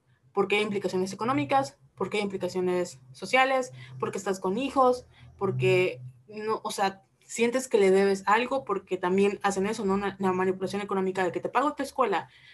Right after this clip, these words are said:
te pago la casa, o te compré esto, yo te ayudé, y no los puedes dejar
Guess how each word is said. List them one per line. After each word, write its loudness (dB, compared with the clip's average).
te -6
pago 4
la 2
casa, 2
o 0
te -6
compré 2
esto, -2
yo -2
te -4
ayudé, -2
y 0
no 4
los -2
puedes 0
dejar -2